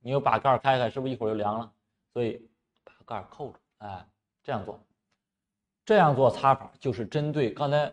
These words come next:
我们前面啊，我们前面讲到的肱骨外伤科炎啊，现在都是热的。它有两个问题，病因，一个是劳损，一个是风寒，也就是我们说的无菌性炎症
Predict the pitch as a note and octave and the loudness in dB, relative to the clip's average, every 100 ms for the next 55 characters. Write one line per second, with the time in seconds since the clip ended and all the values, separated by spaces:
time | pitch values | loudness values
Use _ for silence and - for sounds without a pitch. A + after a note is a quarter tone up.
0 | - A#2+ A2 B2 - - A#2 D3 F3+ G#2+ | -4 -2 -2 -4 -8 -6 -2 -2 -2 0
1 | A2 A2 A2+ C#3 D#3+ A#2 G2+ A2 G#2 - | -2 -2 -4 -4 -4 -4 -6 -4 -4 -4
2 | F3+ C3+ C#3 D#3 D3+ C#3 D3 B2+ C3+ - | -4 0 2 2 0 -2 -2 -2 -4 -8
3 | _ _ _ A2 A2+ A2+ G2+ G#2+ G2+ G#2+ | _ _ _ -12 -8 -8 -8 -10 -8 -8
4 | G2 _ _ _ _ _ - G3+ A3 F#3 | -10 _ _ _ _ _ 0 4 6 6
5 | A2 B2+ F3+ F3 - _ _ _ _ _ | 2 0 0 0 -2 _ _ _ _ _
6 | _ _ _ - C#3 B2+ - - _ B2+ | _ _ _ -2 0 0 -2 -8 _ -2
7 | E3+ B3+ A3+ E3+ C#3+ A#2+ C3+ F#3+ A#2 F2+ | 2 4 6 6 4 4 4 2 -2 -10
8 | G#2+ D#3 G3 A#2+ F3 D#3 A2+ B2 _ _ | -6 -2 0 0 -4 -6 -6 -8 _ _
9 | A#2 C3 F3 E3 B2 G#2+ A2 D3 C3 A2 | -4 0 0 0 0 -2 -4 -2 0 0
10 | E3 C#3+ A2 D#3+ B2+ A#2+ E3 | -2 -4 -6 -6 -6 -6 -8